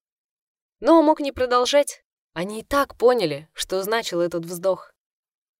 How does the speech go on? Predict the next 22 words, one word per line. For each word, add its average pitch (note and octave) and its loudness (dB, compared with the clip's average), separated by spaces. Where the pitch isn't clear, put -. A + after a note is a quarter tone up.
Лола C4 4
успела B3+ 4
натворить A#3+ 0
дел C4 2
и G3+ -4
вляпаться G#3 0
в E3+ 0
открытое F#3+ -4
противостояние F#3+ -6
с F3 -8
Инквизицией. F3 -8
Но, F3+ -4
зная G3+ -2
её, C3+ -10
могу A#3+ 0
сказать, C4 4
что - -4
сестру C4+ -4
туда F3+ -2
втянула A3+ 0
наша G#3+ -4
тётка, G3 -4